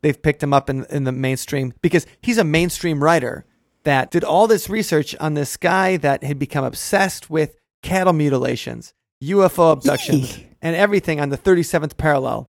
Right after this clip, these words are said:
Speaker 1: map-wise, you know, and, and he's, he's seeing these connections.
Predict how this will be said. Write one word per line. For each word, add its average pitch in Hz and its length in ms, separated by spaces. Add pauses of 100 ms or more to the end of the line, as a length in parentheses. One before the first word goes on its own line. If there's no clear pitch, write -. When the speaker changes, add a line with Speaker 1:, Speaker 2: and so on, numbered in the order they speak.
(120)
Speaker 1:
map-wise, 151 680
you 131 100
know, 131 100
and, 139 200
and 147 100
he's, 143 180 (180)
he's 185 160
seeing 202 200
these 170 160
connections. - 600